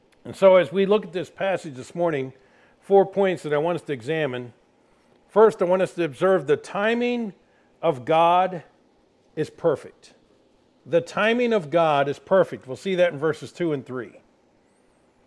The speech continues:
Our second point will be simply trust God. Trust God. We'll see that in verse four.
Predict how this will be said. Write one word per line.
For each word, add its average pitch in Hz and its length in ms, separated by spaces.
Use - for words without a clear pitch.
Our 175 140
second 254 420
point 180 340
will 180 160
be 180 180
simply 165 640
trust - 560
God. 131 420
Trust - 440
God. 120 340
We'll 117 80
see 170 200
that 147 180
in 127 80
verse 131 220
four. 113 400